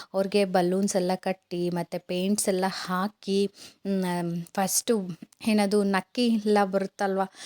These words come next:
ಅದು, ಆ, ಶೈನಿಂಗ್, ಶೈನಿಂಗ್ ಪೇಪರ್ಸ್ ಥರದ್ದನ್ನೆಲ್ಲ ಸುತ್ತಿ ಅಲಂಕಾರ ಮಾಡ್ಕೊಂಡು ಕರ್ಕೊಂಡು ಹೋಗ್ತಿದ್ವಿ ಊರೆಲ್ಲ ಸುತ್ಸಕ್ಕೆ. But ಇವಾಗ ಯಾರೂ ಮಾಡಲ್ಲ. But ನಮ್ಮ ಮನೇಲಿ ಒಂದೇ ಒಂದು ಹಸು ಇರೋದ್ರಿಂದ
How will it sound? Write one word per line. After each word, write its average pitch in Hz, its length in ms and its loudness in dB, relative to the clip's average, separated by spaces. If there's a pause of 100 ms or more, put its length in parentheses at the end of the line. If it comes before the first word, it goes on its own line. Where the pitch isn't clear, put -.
(200)
ಅದು, 190 540 0 (400)
ಆ, 175 180 -4
ಶೈನಿಂಗ್, 208 440 4
ಶೈನಿಂಗ್ 208 380 4
ಪೇಪರ್ಸ್ 202 500 -2
ಥರದ್ದನ್ನೆಲ್ಲ 185 880 -2
ಸುತ್ತಿ 220 640 2
ಅಲಂಕಾರ 202 680 2
ಮಾಡ್ಕೊಂಡು 202 960 2 (300)
ಕರ್ಕೊಂಡು 214 400 -2
ಹೋಗ್ತಿದ್ವಿ 196 480 -2
ಊರೆಲ್ಲ 185 680 2
ಸುತ್ಸಕ್ಕೆ. 208 720 0
But 220 480 -2
ಇವಾಗ 180 240 -4
ಯಾರೂ 165 420 2
ಮಾಡಲ್ಲ. 190 420 2 (540)
But 269 120 2
ನಮ್ಮ 269 180 6
ಮನೇಲಿ 247 200 4
ಒಂದೇ 226 360 2
ಒಂದು 233 220 2
ಹಸು 190 320 2
ಇರೋದ್ರಿಂದ 185 540 -2